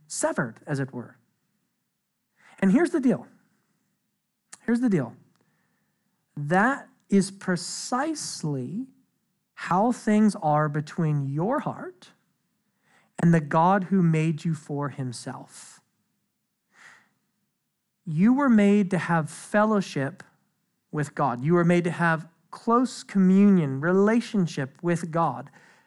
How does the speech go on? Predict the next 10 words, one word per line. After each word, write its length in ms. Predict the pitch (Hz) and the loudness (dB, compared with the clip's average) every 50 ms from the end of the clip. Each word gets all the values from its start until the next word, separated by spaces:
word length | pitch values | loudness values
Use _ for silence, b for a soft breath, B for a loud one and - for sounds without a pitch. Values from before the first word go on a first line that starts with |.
| b b b b _ _ _ _ _ _ _ | b b b b _ _ _ _ _ _ _
But 200 | - 175 185 180 | -2 -2 0 2
your 180 | 180 190 190 185 | 2 2 2 0
sin 680 | - - - - - 302 277 196 147 139 151 170 185 180 _ _ _ _ _ _ _ _ | -2 -6 -8 -4 -2 0 0 2 0 0 -2 -4 -4 -6 _ _ _ _ _ _ _ _
has 340 | - - 175 170 165 151 - - _ _ _ - | -4 0 0 0 0 -2 -6 -12 _ _ _ 0
alienated 800 | 202 202 220 233 220 202 185 165 156 147 143 131 - 139 135 135 - | 2 4 4 6 6 4 4 2 2 -2 -4 -6 -8 -10 -12 -10 -14
you, 200 | 127 123 131 - _ _ _ _ _ _ _ _ - | -14 -14 -14 -18 _ _ _ _ _ _ _ _ -6
estranged 1040 | 180 - - - - - - - 214 220 240 254 262 262 254 233 214 180 - - | -6 -6 -6 -10 -12 -12 -4 0 2 4 6 6 8 8 8 6 6 4 0 -4
you 160 | 147 135 135 | -4 -4 -4
from 340 | 127 - - 165 160 156 151 | -6 -4 -2 0 0 0 0
God. 380 | 139 147 143 131 113 - - | 0 0 -2 -4 -4 -8 -14